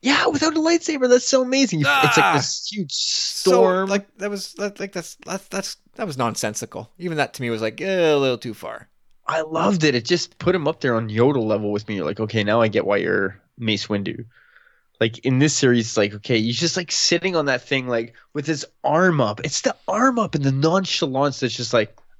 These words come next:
Speaker 1: "I don't think that's possible."
Speaker 2: Yeah, he's, he's
Speaker 1: I'm like
Speaker 2: yeah, he was, he was Sam Jackson. He's, he's chilling out.
Speaker 1: Yeah, like, too much so. Like, just like, "No, no, no." He's like, "I'm Mace Windu." Like, that shit,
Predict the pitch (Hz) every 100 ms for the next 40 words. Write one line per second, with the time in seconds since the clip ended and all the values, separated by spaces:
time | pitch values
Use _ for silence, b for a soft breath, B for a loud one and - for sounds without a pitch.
0 | _ 339 254 139 123 143 110 110 - -
1 | - - - - - _ _ 214 196 233
2 | - 240 123 123 175 156 214 208 214 226
3 | 262 254 180 151 117 - 104 156 160 190
4 | 180 - 196 135 104 - _ _ _ _
5 | _ _ _ - 277 - 135 185 - 139
6 | - 285 311 285 - 170 131 127 123 -
7 | 156 170 151 - _ 143 208 233 226 208
8 | 190 170 156 143 123 127 131 123 113 -
9 | _ _ - 214 190 156 135 117 120 107
10 | 101 95 107 - _ _ _ _ - 107
11 | - _ - 156 - 165 127